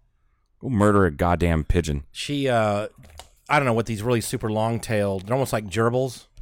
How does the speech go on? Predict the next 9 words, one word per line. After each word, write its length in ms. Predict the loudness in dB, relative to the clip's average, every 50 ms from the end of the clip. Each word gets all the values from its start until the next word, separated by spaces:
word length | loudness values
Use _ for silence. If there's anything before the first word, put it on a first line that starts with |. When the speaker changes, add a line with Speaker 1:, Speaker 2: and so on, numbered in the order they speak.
| -16 -16 -18 -20 -20 -20 _ _ _ _
Speaker 2:
with, 120 | -12 -8 -6
with 100 | -4 -2
long 240 | -2 -2 -2 -2 -4
tail. 260 | -4 -2 0 2 4
Speaker 1:
Oh, 120 | 4 6
like 160 | 6 6 4
kangaroo 340 | 4 4 6 8 8 8 8
rat? 260 | 8 8 6 4 2 0 -8 _ _ -8
Speaker 2:
Yeah, 320 | -4 -2 -2 -2 -2 -4